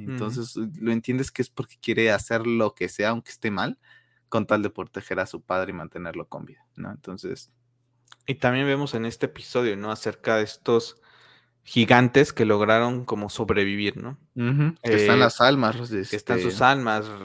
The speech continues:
Speaker 2: y
Speaker 1: ¿no?
Speaker 2: ahí
Speaker 1: Que
Speaker 2: te, aquí,
Speaker 1: descansan.
Speaker 2: aquí te das cuenta que entonces lo que pasó con Fenrir es que también él guardó el alma, ¿no? Pues si se te llegaba a haber escapado y le
Speaker 1: Exactamente, ahí
Speaker 2: prestas
Speaker 1: están.
Speaker 2: atención acá, entonces, ah, ok, entonces
Speaker 1: Eso
Speaker 2: él
Speaker 1: es lo
Speaker 2: lo
Speaker 1: que
Speaker 2: que
Speaker 1: vi.
Speaker 2: hizo,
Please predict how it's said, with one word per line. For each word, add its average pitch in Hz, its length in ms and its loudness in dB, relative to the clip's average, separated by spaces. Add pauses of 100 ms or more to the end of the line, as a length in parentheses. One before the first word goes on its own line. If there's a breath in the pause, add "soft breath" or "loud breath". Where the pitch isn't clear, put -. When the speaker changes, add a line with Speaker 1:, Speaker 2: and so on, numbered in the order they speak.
(140)
Speaker 2:
y 117 160 6
Speaker 1:
¿no? - 20 10
Speaker 2:
ahí 117 180 8
Speaker 1:
Que - 0 -
Speaker 2:
te, 139 120 8
aquí, 131 680 6
Speaker 1:
descansan. - 20 0
Speaker 2:
aquí 107 300 0
te 143 100 4
das 131 200 4
cuenta 123 340 0
que - 80 -6
entonces 110 320 -4
lo 110 160 -2
que 95 120 -4
pasó - 360 -6
con 117 140 -6
Fenrir 107 420 -2
es - 160 -8
que 117 240 -4
también 90 920 -8
él 98 220 -8
guardó 95 320 -4
el 90 80 -4
alma, 87 320 -4
¿no? 92 220 -12
Pues - 160 -20
si 101 120 -10
se 98 160 -6
te 95 120 -6
llegaba 101 260 0
a - 20 0
haber 107 180 -2
escapado 113 680 -2 (320)
y 110 120 -2
le 110 100 4
Speaker 1:
Exactamente, 117 200 4
ahí 113 60 0
Speaker 2:
prestas 131 140 2
Speaker 1:
están. - 0 -
Speaker 2:
atención 117 460 0
acá, 127 360 4
entonces, 120 640 -4
ah, 160 380 -2
ok, - 160 -10
entonces 127 520 -4
Speaker 1:
Eso 131 200 4
Speaker 2:
él - 20 10
Speaker 1:
es 147 100 4
lo 135 100 6
Speaker 2:
lo - 20 -2
Speaker 1:
que 131 120 6
Speaker 2:
que - 20 8
Speaker 1:
vi. 147 120 6
Speaker 2:
hizo, 156 500 -2